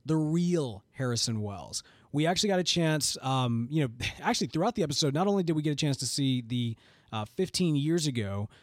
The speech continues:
but we actually got to see moments from the future past, right? We got a chance to see Barry in the very opening scene fighting the Reverse Flash,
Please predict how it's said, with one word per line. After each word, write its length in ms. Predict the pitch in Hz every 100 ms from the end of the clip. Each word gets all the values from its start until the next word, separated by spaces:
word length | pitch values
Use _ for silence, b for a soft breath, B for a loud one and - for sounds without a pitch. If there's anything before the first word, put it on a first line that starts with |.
| b b
but 80 | 156
we 120 | 160
actually 220 | 185 220
got 100 | 226
to 80 | 160
see 160 | - 180
moments 460 | 147 165 180 156
from 220 | - 160 156
the 80 |
future 280 | 127 143 139
past, 440 | 113 180 127 - -
right? 240 | 131 131
We 80 | 139
got 120 | 151
a 40 |
chance 240 | 139 160 -
to 80 | -
see 160 | 139
Barry 480 | 110 104 147 185 160
in 160 | 135 139
the 100 | 127
very 340 | 135 170 185
opening 380 | 151 160 151 143
scene 480 | - 135 120 113 113 b b
fighting 680 | - - 160 180 180 175 127
the 360 | 123 139 135 131
Reverse 400 | 123 120 170 -
Flash, 500 | - 127 110 110